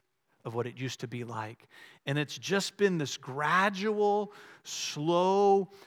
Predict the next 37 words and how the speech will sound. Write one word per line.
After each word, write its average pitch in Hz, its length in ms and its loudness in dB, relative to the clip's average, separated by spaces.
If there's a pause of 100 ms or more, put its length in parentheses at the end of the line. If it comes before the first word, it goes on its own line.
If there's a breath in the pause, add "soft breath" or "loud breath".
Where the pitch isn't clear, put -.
(120)
regression 143 840 0
of 139 340 -2
your 139 80 -4
journey, 135 800 -4
and 123 200 -6
then 123 140 -2
here 165 320 0
you 165 320 0
are 131 220 0
just 127 240 -8 (180)
feeling 196 540 -2 (400 loud breath)
far 156 260 2
from 151 260 -6
God, 131 540 -2 (500 loud breath)
and 127 140 -8
you're 127 140 -6
not 123 240 -2
even 120 180 -8
sure 120 260 -10
why. 117 400 -10
So 139 140 -8
this 180 180 -2
is 233 80 -6
what 220 160 2
I 220 40 4
want 208 260 -2
to 185 60 2
do. 165 100 2
If 127 140 -6
that's 180 320 -4
you 196 180 -2
and 143 100 -6
you 165 60 -2
know 202 140 -6
who 220 140 -10
you 180 200 -6
are, 135 300 -4